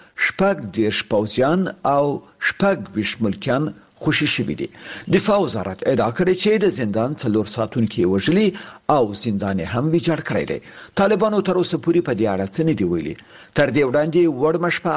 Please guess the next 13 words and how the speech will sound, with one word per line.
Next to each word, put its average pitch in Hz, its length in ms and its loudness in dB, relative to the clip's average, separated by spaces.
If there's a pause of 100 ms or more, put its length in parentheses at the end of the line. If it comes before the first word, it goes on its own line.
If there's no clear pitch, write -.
افغان 127 320 -4
امنیتي 120 400 -2
ځواکونو 120 400 0 (400)
د 170 140 4
هرات 196 340 0
په - 240 2
پښتون 135 400 -4
زرغون 160 360 2
ولسوالۍ 92 520 -2
کې 104 100 -6 (380)
د 175 180 0 (120)
طالبانو 180 500 2
له 165 180 4